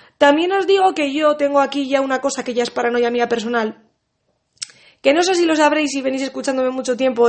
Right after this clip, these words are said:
o leyéndome por Twitter, que es que yo en mis partidas juego con la estación en la que estoy yo en mi vida real. Entonces yo, eh, si ahora estamos en verano, en mis partidas va a ser verano y va a ser así hasta que acabe el otoño. De hecho, yo fui la panoli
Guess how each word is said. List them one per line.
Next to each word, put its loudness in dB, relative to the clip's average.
o 2
leyéndome 2
por -2
Twitter, -4
que 2
es 0
que 4
yo 8
en 2
mis -6
partidas -2
juego 4
con 2
la 0
estación -4
en -4
la -2
que -8
estoy -4
yo 0
en -4
mi -8
vida -4
real. 0
Entonces -4
yo, 2
eh, 0
si -4
ahora 0
estamos -2
en -2
verano, 2
en 0
mis 0
partidas 2
va -2
a -4
ser -4
verano 2
y -2
va -2
a -4
ser -2
así -2
hasta -4
que -2
acabe 0
el 0
otoño. -4
De -2
hecho, -4
yo 2
fui -2
la 2
panoli -2